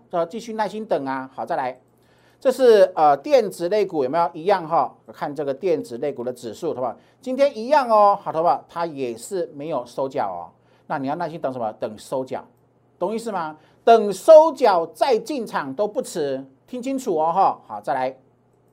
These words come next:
那这个是加权股价指数，好不好？来，一样哈，没有收脚，它不止没有收脚，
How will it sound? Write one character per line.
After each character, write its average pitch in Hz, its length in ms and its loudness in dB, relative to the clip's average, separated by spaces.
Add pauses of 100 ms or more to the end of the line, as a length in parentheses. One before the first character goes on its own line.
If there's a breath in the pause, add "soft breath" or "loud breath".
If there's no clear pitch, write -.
(680 soft breath)
那 220 140 2
这 294 100 2
个 262 140 8
是 254 240 0
加 262 380 0
权 202 460 0
股 151 220 -6
价 196 240 -2
指 143 220 -10
数， 165 220 -4
好 147 80 -12
不 156 80 -2
好？ 143 80 2
来， 127 320 -4
一 151 100 -14
样 175 220 0
哈， 143 280 0
没 151 340 -8
有 131 200 -4
收 139 220 -8
脚， 127 200 -6 (400 soft breath)
它 262 280 2
不 262 240 -6
止 175 340 -6
没 156 220 -6
有 208 200 0
收 220 280 0
脚， 202 280 0